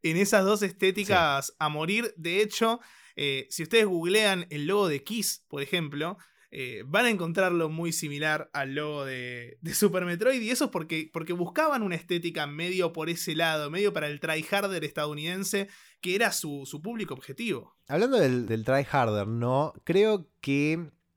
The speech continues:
Speaker 2: estamos de acuerdo. Lo, lo dijimos antes, es un juego que envejeció muy bien, es un juego que todavía es absolutamente rejugable. Creo que coincidimos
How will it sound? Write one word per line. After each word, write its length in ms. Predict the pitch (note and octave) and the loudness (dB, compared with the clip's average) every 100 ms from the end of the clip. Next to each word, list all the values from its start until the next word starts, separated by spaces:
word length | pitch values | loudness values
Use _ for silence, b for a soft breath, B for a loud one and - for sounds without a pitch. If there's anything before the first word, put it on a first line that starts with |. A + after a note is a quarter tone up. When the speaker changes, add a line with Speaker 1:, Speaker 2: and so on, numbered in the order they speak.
| _ | _
Speaker 2:
estamos 440 | A#2+ - F3+ F3+ D#3 | -10 -2 0 2 4
de 80 | |
acuerdo. 560 | C3 A#2+ E3 D#3+ D#3+ E3+ - | 2 4 4 6 6 4 4
Lo, 180 | D#3+ | 2
lo 180 | D#3+ G3 | 2 -2
dijimos 420 | F3+ F#3 B3+ A3+ G3 | -4 0 2 4 4
antes, 340 | F#3 F#3+ - - | 6 4 2 -2
es 100 | F#3+ | 0
un 140 | D#3 | 2
juego 200 | D#3 D#3+ | 4 4
que 60 | B2 | 4
envejeció 500 | A2+ G#2+ F#2+ - C#3 | -2 -4 -2 2 2
muy 300 | B2+ A2+ G#2+ | 2 -2 -2
bien, 400 | G#2+ A#2+ C3 C3+ | 0 2 2 0
es 140 | - | -8
un 80 | A#2 | -4
juego 200 | C3+ C3+ | 0 0
que 40 | |
todavía 320 | F2+ G2 B2+ C3 | 0 2 4 2
es 140 | - B B B | 0 B B B
absolutamente 760 | A#2 D#3+ E3 F#3 D3+ D#3 D3+ | -2 2 4 6 4 4 2
rejugable. 1000 | - - G#2 - G2 A#2 A#2 A#2 C3+ F3+ b b b b b b - | 0 -2 -4 0 6 8 8 6 4 2 b b b b b b 0
Creo 200 | A3 A3+ | 6 6
que 120 | F#3 | 4
coincidimos 920 | D3 D3 C#3 - D#3 E3+ G3 G#3 G#3 | 6 6 6 2 2 4 4 4 2